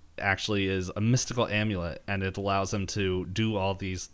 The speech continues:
different magical abilities. Uh, one of them kinda being a little bit of a mind control, some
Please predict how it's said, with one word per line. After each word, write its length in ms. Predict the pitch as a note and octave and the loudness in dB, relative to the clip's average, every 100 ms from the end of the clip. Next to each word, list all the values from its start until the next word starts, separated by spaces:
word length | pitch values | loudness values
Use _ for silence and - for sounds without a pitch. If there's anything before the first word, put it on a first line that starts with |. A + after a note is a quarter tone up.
| - | -4
different 280 | G#2 G2+ | -2 -2
magical 560 | E2 F#2+ F#2 - F#2+ F2 | -2 -2 -2 -4 -4 -4
abilities. 680 | F2 F#2 F2+ E2+ F2+ A2+ - - - - - - - - | -4 -4 -4 -6 -6 -8 -8 -20 -20 -20 -20 -20 -20 -4
Uh, 280 | F#2 F2+ F2 | -2 0 -2
one 320 | E2+ G2 F#2 | -2 -2 -2
of 100 | F#2 | 0
them 200 | F2+ F2+ | -2 -2
kinda 420 | - G2+ F2 F2 - - - - - - G#2 | -2 -2 0 -2 -4 -16 -20 -20 -20 -16 -2
being 280 | G#2 F#2 | 0 0
a 60 | F#2 | -2
little 160 | F#2 F#2 | -2 -2
bit 100 | F2+ | -2
of 80 | |
a 40 | F2+ | -2
mind 260 | A2 A#2+ | 0 0
control, 420 | A2+ A2+ - A2 G#2+ | 0 -2 2 2 2
some 460 | - G2+ F#2+ F#2+ | 0 -2 0 -4